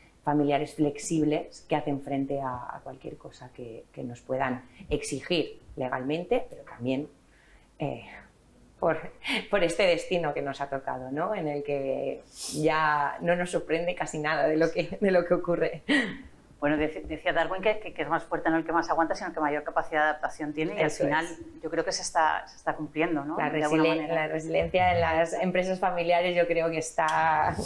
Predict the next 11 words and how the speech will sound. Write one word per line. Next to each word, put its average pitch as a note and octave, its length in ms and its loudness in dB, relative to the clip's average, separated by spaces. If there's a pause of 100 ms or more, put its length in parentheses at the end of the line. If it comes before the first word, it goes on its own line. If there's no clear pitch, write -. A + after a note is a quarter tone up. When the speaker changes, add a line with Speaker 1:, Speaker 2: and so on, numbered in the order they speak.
Speaker 1:
marcado D3+ 720 4
a C#3+ 100 4
fuego. D3 420 0 (320)
Speaker 2:
Pero E3 200 2 (100)
sí - 180 -6
es G3+ 140 2
muy C4 120 8
importante A3 440 2
algo F#3+ 140 4
que F3 60 -4
está, D#3+ 380 2